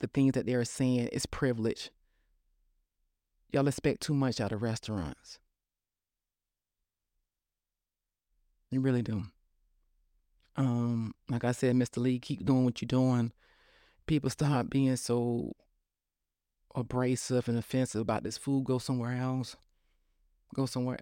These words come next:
else. Go somewhere else. There's too many other places to go. Mama Lulu's out. That's not even the name of a restaurant that I know, but Mama Lulu's right now could probably need,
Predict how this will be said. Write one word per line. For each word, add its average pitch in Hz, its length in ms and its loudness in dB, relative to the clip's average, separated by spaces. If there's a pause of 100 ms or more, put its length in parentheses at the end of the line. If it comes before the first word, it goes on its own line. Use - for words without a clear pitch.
else. 135 300 0
Go 117 140 -2
somewhere 117 360 -2
else. 127 260 -2
There's 117 120 -8
too - 180 -4
many 135 220 2
other 120 140 0
places 123 460 0
to 127 60 -4
go. 127 480 2 (360)
Mama 143 300 2
Lulu's 135 500 4
out. 131 240 2
That's 131 100 0
not 131 140 0
even 127 140 0
the 123 80 0
name 127 180 2
of 120 80 0
a - 20 -2
restaurant 131 520 0
that 127 100 0
I 123 80 0
know, 127 240 2
but 123 140 -4
Mama 151 280 2
Lulu's 143 480 2
right 135 260 2
now 123 320 -2
could - 160 -8
probably 127 420 -2
need, 127 420 0